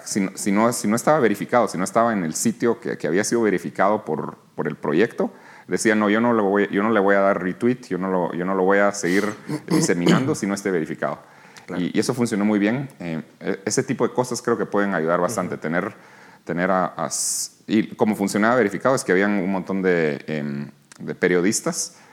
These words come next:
Speaker 1: de ambos lados, de la izquierda,
Speaker 2: Ujú.
Speaker 1: de la derecha, de todos lados, que
Speaker 2: Ujú.
Speaker 1: estaban tratando de verificar cosas. Y, eh, ese tipo de, ese tipo de iniciativas creo que nos ayudaría
Speaker 2: Ujú.
Speaker 1: mucho.
Speaker 2: Sí.
Speaker 1: Eh, también, también tener una población un poco más, bueno, no solo la población, eh, eh,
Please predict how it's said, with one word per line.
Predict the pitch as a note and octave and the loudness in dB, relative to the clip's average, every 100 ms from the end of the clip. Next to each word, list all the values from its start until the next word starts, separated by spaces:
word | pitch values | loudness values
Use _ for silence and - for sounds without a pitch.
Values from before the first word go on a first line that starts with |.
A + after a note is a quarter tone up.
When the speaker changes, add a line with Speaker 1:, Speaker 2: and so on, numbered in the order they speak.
| - - | -18 2
Speaker 1:
de | B2 | 2
ambos | D#3+ E3+ | 2 0
lados, | A3+ C#3 | 2 2
de | G2+ | 2
la | F#2 | -4
izquierda, | - C3+ C3+ | 0 2 2
Speaker 2:
Ujú. | |
Speaker 1:
de | G#2+ | 4
la | E2+ | 4
derecha, | A#2 C3+ A#2 | 2 2 0
de | |
todos | F#2+ B2+ | 0 2
lados, | C#3 D#3+ B2 | 2 2 0
que | A2+ | 0
Speaker 2:
Ujú. | |
Speaker 1:
estaban | A2 A2 | 0 0
tratando | G2+ F#2 A2 | -2 -2 0
de | A2 | 2
verificar | F#2+ F2+ F2 G2 - | 2 0 -2 -4 -2
cosas. | G#2 - - - - - - - | -4 -4 -8 -12 -20 -20 -20 -8
Y, | F#2+ F2 - - _ | -2 -2 -2 -10 _
eh, | - - _ | -16 -16 _
ese | - G#2+ - | -2 0 2
tipo | - B2+ A2+ | 0 2 0
de, | - - | 0 -4
ese | G#2 A2 | -4 -4
tipo | A2 A#2 | -2 2
de | G#2+ | 2
iniciativas | F#2+ - A2+ A2 A#2+ - | 2 0 -2 0 -2 -2
creo | G2+ | -4
que | G2 | -4
nos | F#2+ | -4
ayudaría | - D#2 D2 D#2 | -4 -2 -2 -2
Speaker 2:
Ujú. | E2 | -2
Speaker 1:
mucho. | F#2 - G#2 - | -4 -4 -10 -10
Speaker 2:
Sí. | A2 G#2+ - - | -14 -14 -20 -6
Speaker 1:
Eh, | F#2 F2+ F2 - | -2 0 0 0
también, | A2 G#2+ A#2 C#3 C#3+ - - - - - _ | 0 2 2 0 -4 -14 -20 -20 -20 -20 _
también | C#3+ F#3 B3 | -2 0 2
tener | G3 G3+ | 2 2
una | G3+ | 2
población | G3+ D#3+ G#2+ B2+ D3+ | 2 0 0 0 -2
un | D#3 | -2
poco | C#3 D3+ | -2 -2
más, | C#3 C#3+ - - - - - - | -4 -4 -4 -6 -8 -18 -20 -12
bueno, | G#2 E2 | -8 -8
no | F#2+ | -8
solo | - F#2 | -6 -4
la | |
población, | - D2+ - D2 | -4 -4 -4 -4
eh, | E2 | -4
eh, | - - | -6 -8